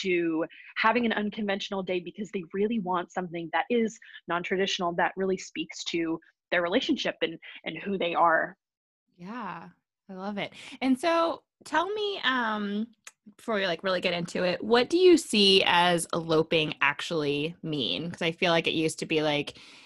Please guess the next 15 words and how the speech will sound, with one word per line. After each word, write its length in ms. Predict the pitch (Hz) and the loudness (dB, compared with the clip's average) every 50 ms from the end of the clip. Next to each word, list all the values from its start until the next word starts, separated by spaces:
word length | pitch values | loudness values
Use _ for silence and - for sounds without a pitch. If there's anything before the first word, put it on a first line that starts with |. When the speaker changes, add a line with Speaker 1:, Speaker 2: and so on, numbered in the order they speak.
| - _ _ | -20 _ _
Speaker 2:
you 80 | - 254 | 0 2
know, 100 | 202 175 | 4 4
you 160 | 175 170 175 170 | 4 4 4 4
just 180 | 175 180 175 | 2 0 0
kind 200 | - 190 175 165 | 0 0 2 2
of, 140 | 160 156 - | 0 0 -2
like, 180 | 165 156 - - | -2 -4 -2 -2
went 200 | 180 180 175 - | 0 0 0 0
to 100 | - 175 | -2 -4
a 40 | 156 | -4
courthouse 580 | - - 160 151 151 170 160 143 147 151 - - - | -2 -2 -2 -2 0 0 0 0 0 -4 -8 -10 -10
and 400 | 147 151 147 143 143 143 143 135 - | -8 -8 -6 -6 -6 -6 -8 -8 -8
eloped, 560 | - 160 143 151 143 143 139 139 131 - - - | -8 -8 -6 -4 -4 -2 -4 -4 -6 -8 -12 -12
and 140 | 160 143 139 | -8 -4 0
that's 380 | 131 123 120 123 - - - | 2 2 2 0 -4 -12 -20